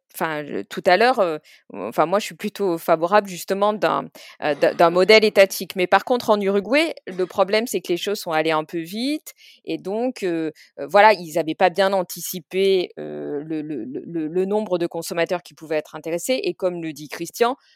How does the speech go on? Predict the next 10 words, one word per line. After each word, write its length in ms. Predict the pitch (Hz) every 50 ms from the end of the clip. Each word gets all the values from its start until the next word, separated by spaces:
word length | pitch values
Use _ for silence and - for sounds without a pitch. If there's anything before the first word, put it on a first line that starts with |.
| _ _
le 260 | - 180 175 170 170
nombre, 500 | 180 196 214 233 247 262 240 226 196 - - -
heu, 140 | 160 151 151
de 100 | 143 170
pharmacies 520 | - - 165 170 175 170 - - 247 240
qui 140 | - - 185
pouvaient, 520 | - - 165 160 170 208 214 226 220 175 _ _ _ _ -
heu, 80 | 160 151
déli-, 380 | 143 202 220 185 185 202 - _
délivrer, 720 | 151 196 208 185 180 180 170 175 196 202 202 208 214 185